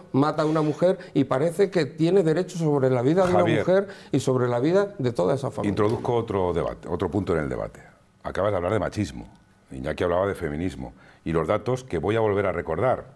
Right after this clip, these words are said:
Speaker 2: Eh, durante los últimos quince años, alrededor de novecientos veinte hombres han asesinado a sus parejas o exparejas, eh, y en demasiadas ocasiones, como apuntaba también Guadalupe Martín, a los hijos de estas. En dos mil diecisiete, cuarenta y ocho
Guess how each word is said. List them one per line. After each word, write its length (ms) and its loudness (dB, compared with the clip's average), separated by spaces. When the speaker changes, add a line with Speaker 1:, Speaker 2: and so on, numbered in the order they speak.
Speaker 2:
Eh, 520 0
durante 280 -4
los 80 -6
últimos 320 -4
quince 240 -2
años, 180 -4
alrededor 380 0
de 80 0
novecientos 580 -4
veinte 260 -2
hombres 440 -2
han 120 0
asesinado 600 0
a 40 -2
sus 160 -8
parejas 400 -4
o 60 -2
exparejas, 580 -6
eh, 580 0
y 60 -4
en 80 -4
demasiadas 720 -4
ocasiones, 380 -2
como 160 -2
apuntaba 340 0
también 240 -2
Guadalupe 320 0
Martín, 400 -4
a 60 -2
los 180 -2
hijos 240 -4
de 100 -4
estas. 420 -12
En 100 -10
dos 100 -6
mil 160 -2
diecisiete, 460 -2
cuarenta 500 0
y 60 0
ocho 360 -2